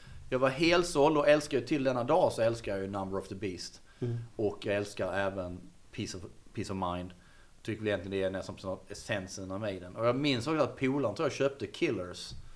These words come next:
Speaker 1: eller första Maiden. Men jag minns det också, jag tyckte, det var samma sak där. Jag måste ha varit en jävligt känslig pojke när jag var, liksom, så här, för att,
Speaker 2: <laughs>
Speaker 1: precis som att du tyckte att Metallica mest såg ut som svettiga sluskar, liksom, så här. Så minns jag det också, att jag gillade inte, jag tror inte jag gillade omslagen.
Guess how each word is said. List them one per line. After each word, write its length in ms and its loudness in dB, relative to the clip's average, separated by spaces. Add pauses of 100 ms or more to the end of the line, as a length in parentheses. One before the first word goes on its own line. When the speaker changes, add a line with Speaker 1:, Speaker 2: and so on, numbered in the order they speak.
(340)
Speaker 1:
eller 280 2
första 360 0
Maiden. 340 0
Men 40 -4
jag 100 2
minns 160 0
det 80 4
också, 180 2
jag 80 0
tyckte, 300 2
det 140 -2 (580)
var 100 -6
samma 260 4
sak 260 2
där. 140 2
Jag 100 2
måste 180 4
ha 40 8
varit 60 -2
en 60 -2
jävligt 220 2
känslig 540 -2
pojke 280 0
när 80 -2
jag 80 0
var, 120 2
liksom, 220 -2
så 100 0
här, 100 10
för 80 6
att, 160 8
Speaker 2:
<laughs> 140 -4 (680)
Speaker 1:
precis 160 4
som 80 2
att 100 6
du 60 -2
tyckte 240 4
att 100 2
Metallica 500 2
mest 240 -2
såg 320 -2
ut 100 -2
som 120 -8
svettiga 440 -4
sluskar, 500 -2
liksom, 280 -6
så 120 -2
här. 120 0
Så 260 -2 (280)
minns 280 -2
jag 100 2
det 120 8
också, 260 4
att 100 0
jag 100 2
gillade 500 2
inte, 200 -2
jag 100 2
tror 80 -4
inte 120 -2
jag 100 0
gillade 400 0
omslagen. 880 -2